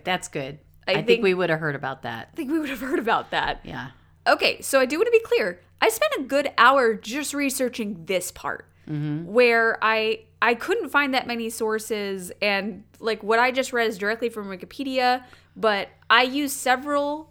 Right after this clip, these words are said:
Speaker 2: and I generally use several biography sources when I
Speaker 1: Right.
Speaker 2: do these histories.
Speaker 1: Right.
Speaker 2: And this was the only place this was mentioned. And the citations kinda led to dead ends. So, like, the primary sources that Wikipedia mentioned,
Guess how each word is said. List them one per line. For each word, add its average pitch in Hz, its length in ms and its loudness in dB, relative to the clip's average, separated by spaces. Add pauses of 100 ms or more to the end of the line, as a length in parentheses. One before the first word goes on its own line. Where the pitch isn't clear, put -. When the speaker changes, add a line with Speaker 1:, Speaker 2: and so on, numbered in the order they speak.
(140)
Speaker 2:
and 240 120 2
I 226 80 0
generally 196 520 -2
use 156 320 -12
several 208 340 -4
biography 180 540 0
sources 208 420 -8
when 196 100 -8
I 160 60 -4
Speaker 1:
Right. 139 160 -2
Speaker 2:
do 135 60 -8
these 160 140 -10
histories. 233 600 -4 (100)
Speaker 1:
Right. 131 320 -8
Speaker 2:
And 208 520 -2 (240)
this 202 280 -6
was 330 140 -4
the 294 140 -6
only 247 200 -6
place 226 300 -2
this 240 160 -8
was 190 160 -8
mentioned. - 560 -8 (380)
And 233 120 -2
the 247 60 0
citations 262 640 -6
kinda 226 260 -6
led 202 300 -6
to 240 80 -8
dead 170 280 -4
ends. 165 460 -8
So, - 220 -6
like, 185 180 -4
the 180 80 -6
primary 214 400 -4
sources 202 460 -8
that - 100 -10
Wikipedia 196 540 -10
mentioned, 214 720 -8